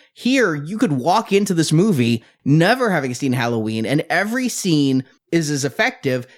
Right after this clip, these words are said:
It just isn't going to pull on your heartstrings because you don't realize that you're seeing it before, and it's doing it in a way where they're mixing it up. In, like, I agree with you completely, Stuart. It feels fresh, and it doesn't feel like they're just ripping it off and making it a punchline.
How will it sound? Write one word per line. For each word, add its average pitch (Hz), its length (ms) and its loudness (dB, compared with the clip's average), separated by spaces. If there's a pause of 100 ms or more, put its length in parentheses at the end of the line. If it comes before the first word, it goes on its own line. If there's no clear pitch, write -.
It 180 100 -2
just 214 300 -2
isn't 196 240 -2
going 175 220 0
to 156 100 -4
pull 156 260 -2
on 139 120 0
your 120 140 -4
heartstrings 135 840 -4
because 135 340 -4
you 127 100 -2
don't 127 280 -2
realize 131 640 0
that 151 120 0
you're 143 120 -2
seeing 160 380 2
it 156 120 -2
before, 123 720 0 (300)
and 156 120 0
it's 151 160 -2
doing 202 380 0
it 208 100 2
in 175 80 2
a 156 60 4
way 147 400 2
where 135 180 0
they're 123 120 0
mixing 151 420 0
it 131 100 2
up. 120 320 -2 (240)
In, 151 320 -4
like, 165 260 0
I 170 100 0
agree 170 260 2
with 165 100 2
you 156 60 0
completely, 135 400 0
Stuart. 85 240 -8
It 92 100 -10
feels 165 300 0
fresh, 151 600 -4
and 143 140 0
it 131 80 -4
doesn't 143 280 -2
feel 139 120 -2
like 131 160 -2
they're 135 80 0
just 123 200 -4
ripping 127 340 0
it 120 100 0
off 113 220 0
and 113 100 0
making 110 300 0
it 98 80 -4
a 98 40 -4
punchline. 95 800 -4